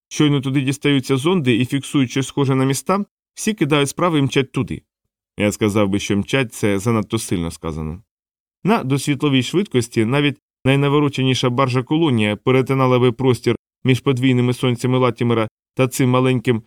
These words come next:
братиком Зірки з нецікавою назвою майже три роки. В міжзоряному просторі нічого не відбувається швидко.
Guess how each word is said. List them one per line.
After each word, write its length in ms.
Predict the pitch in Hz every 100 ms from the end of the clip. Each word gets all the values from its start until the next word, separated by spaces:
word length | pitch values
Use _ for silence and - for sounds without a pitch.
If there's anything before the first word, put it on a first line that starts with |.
| _
братиком 520 | - 123 127 131 127 123
Зірки 440 | 156 196 - 95 - _ -
з 100 | 107
нецікавою 560 | 135 - - 131 127
назвою 420 | 123 107 92 92 - _ -
майже 320 | 131 175 120
три 200 | - 139
роки. 360 | 117 82 - - _ _ _ _
В 60 | 117
міжзоряному 600 | 139 131 139 131 127 127
просторі 420 | - 170 - 117
нічого 360 | 127 120 175 131
не 120 | 123
відбувається 560 | 110 110 113 101 -
швидко. 460 | 113 - 80 - 82